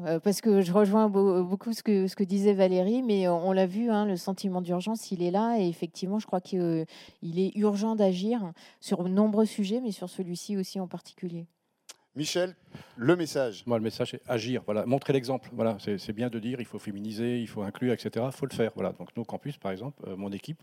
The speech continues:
Speaker 3: on est vingt-cinq, c'est, euh, soixante-dix pour cent de femmes. Voilà, c'est un choix assumé. Euh, c'est pas un, voilà, c'est pas un choix par défaut, c'est vraiment en disant, voilà, je veux le réaliser. Euh, c'est créer ces rôles modèles. Quand on a reçu le numéro deux de Google, ben, en face de lui, on lui a mis Adèle, trente ans,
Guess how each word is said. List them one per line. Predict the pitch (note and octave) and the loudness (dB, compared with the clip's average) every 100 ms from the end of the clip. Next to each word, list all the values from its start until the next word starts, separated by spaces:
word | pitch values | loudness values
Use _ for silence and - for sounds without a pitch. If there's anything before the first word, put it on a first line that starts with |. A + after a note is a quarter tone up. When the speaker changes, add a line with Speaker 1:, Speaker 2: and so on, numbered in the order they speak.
| - | -18
Speaker 3:
on | F2+ | -16
est | F2+ | -14
vingt-cinq, | E2+ F#2 B2+ D#3+ - | -10 -8 -6 -6 -8
c'est, | - - A#2+ | -16 -10 -8
euh, | A2 F#2+ | -8 -10
soixante-dix | A2+ - A#2 A2+ | -10 -8 -8 -8
pour | A2+ | -12
cent | - | -10
de | G#2+ | -10
femmes. | - F#2 - _ | -8 -10 -12 _
Voilà, | D2+ D#2+ | -12 -12
c'est | - E2+ | -12 -16
un | |
choix | D#2 - A2 C#3 _ _ | -12 -4 -4 -4 _ _
assumé. | - - G#2 C3+ - - - - | -20 -14 -6 -6 -6 -16 -20 -16
Euh, | - F#2 | -14 -14
c'est | - | -10
pas | A2+ | -8
un, | G#2 F#2+ | -6 -8
voilà, | G2 | -10
c'est | - | -10
pas | G2+ | -12
un | |
choix | F#2 A#2 | -6 -6
par | A2 A2 | -6 -8
défaut, | A2 - E3+ | -10 -8 -12
c'est | - | -8
vraiment | F#2+ G#2+ | -8 -8
en | C3 | -8
disant, | G2+ B2+ | -8 -6
voilà, | A#2+ B2 | -6 -6
je | G2+ | -10
veux | F#2 B2 D#3+ _ - _ | -4 -2 -2 _ -20 _
le | G#2+ | -10
réaliser. | G#2 G#2+ G2+ G#2+ D#3 - - - - | -8 -6 -8 -6 -6 -8 -20 -20 -10
Euh, | G#2+ G#2 | -6 -6
c'est | G2 G2+ | -8 -12
créer | - B2 | -8 -6
ces | A#2 | -4
rôles | G#2+ A2 | -4 -4
modèles. | A2 A2+ C#3+ | -2 -4 -4
Quand | A#2 A2 | -8 -6
on | G#2+ | -4
a | G#2 | -4
reçu | G#2+ A#2 - | -4 -6 -6
le | A2 G2+ | -6 -6
numéro | G#2 A#2 A#2 | -4 -4 -4
deux | A2+ | -10
de | |
Google, | - A2 A#2 E3 - _ - _ G#2 | -12 -6 -4 -4 -12 _ -20 _ -10
ben, | |
en | G2 | -6
face | G#2+ | -6
de | G2+ | -6
lui, | G2 C3 | -4 -4
on | A#2 | -4
lui | G2+ | -4
a | |
mis | G#2+ C3 - | -4 -6 -10
Adèle, | A2+ A#2 B2+ | -8 -8 -8
trente | - A2 - | -6 -6 -6
ans, | C#3 | -10